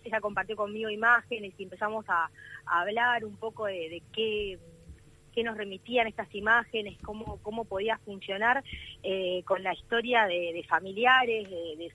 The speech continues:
de la pro-, de la propia historia de Ileana, también un poco de, de,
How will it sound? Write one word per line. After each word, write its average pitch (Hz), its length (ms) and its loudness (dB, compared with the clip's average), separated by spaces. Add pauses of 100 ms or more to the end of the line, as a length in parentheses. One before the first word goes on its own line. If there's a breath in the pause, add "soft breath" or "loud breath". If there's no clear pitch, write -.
de 180 60 -10
la 180 140 -2
pro-, 214 240 -2
de - 180 -10
la 170 100 -6
propia 202 240 -2
historia 196 340 -2
de 170 100 -6
Ileana, 220 640 2
también 214 420 -6 (340 loud breath)
un 208 100 -12
poco 208 540 -4
de, 160 340 -10 (220)
de, 170 240 -8